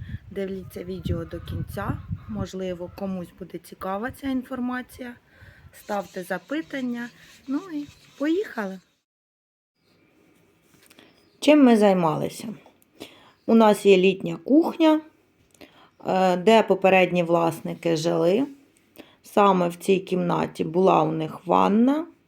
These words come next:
Стояла ванна, мойка, бойлер. Все це ми вирішили винести. Е, бойлер ми перевісили в іншу кімнату, мойку ми викинули.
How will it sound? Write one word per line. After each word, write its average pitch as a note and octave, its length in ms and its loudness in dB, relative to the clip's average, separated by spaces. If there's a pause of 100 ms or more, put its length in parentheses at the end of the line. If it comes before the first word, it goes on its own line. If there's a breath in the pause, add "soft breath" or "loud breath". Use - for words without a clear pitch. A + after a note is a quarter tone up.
(640 soft breath)
Стояла E3+ 640 4
ванна, G#3+ 560 4
мойка, F#3+ 600 2
бойлер. G3+ 640 4 (760 soft breath)
Все - 260 2
це F#3+ 180 -4
ми E3+ 180 -2
вирішили E3 720 2
винести. E3+ 840 -2 (640 soft breath)
Е, F3 180 2
бойлер F3+ 460 6
ми F3+ 120 2
перевісили F3+ 760 2
в E3 40 0
іншу F3+ 360 0
кімнату, E3 760 2
мойку F3 500 2
ми F#3 240 4
викинули. G3 880 0